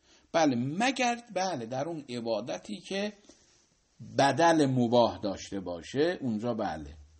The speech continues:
عبادتی که بدل مباح داشته باشه،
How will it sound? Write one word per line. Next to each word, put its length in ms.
عبادتی 640
که 140
بدل 560
مباح 360
داشته 360
باشه، 600